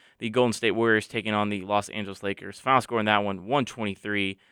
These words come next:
nineteen in favor of the Warriors. Uh, LeBron James, the leading scorer for the Lakers, thirty-one points, twelve of twenty-six, three for ten from three. Yeah, bad day for the, uh, Lakers from three points, ten of forty.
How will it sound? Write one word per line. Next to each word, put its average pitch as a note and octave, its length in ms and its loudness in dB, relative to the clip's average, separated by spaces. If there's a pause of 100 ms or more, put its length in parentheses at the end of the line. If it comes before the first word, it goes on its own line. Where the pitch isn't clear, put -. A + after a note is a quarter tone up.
(140)
nineteen G#2 680 0
in G2 140 -8
favor G2+ 480 -2
of G#2 240 -2
the F2+ 60 -14
Warriors. G2+ 760 -2 (400)
Uh, G2+ 220 6
LeBron A#2+ 400 4
James, A#2 260 0
the G#2+ 80 -12
leading A2+ 220 0
scorer A2+ 280 -2
for G#2 140 -10
the G2 320 -10
Lakers, G2+ 680 -2
thirty-one G#2 500 0
points, G2+ 480 -6
twelve G#2+ 460 2
of G2+ 140 -8
twenty-six, G2+ 720 -8
three C3+ 140 -8
for C3+ 120 -12
ten B2 220 -8
from F#2+ 140 -12
three. G2 420 -12 (460)
Yeah, A2+ 160 4
bad D3+ 300 2
day C3+ 120 6
for B2+ 80 -4
the, G#2 280 -4
uh, G2 320 4 (120)
Lakers A2 320 -2
from G#2 160 -10
three G#2 160 -4
points, G2+ 360 -6
ten A2+ 320 -4
of G2+ 160 -6
forty. G2 480 -4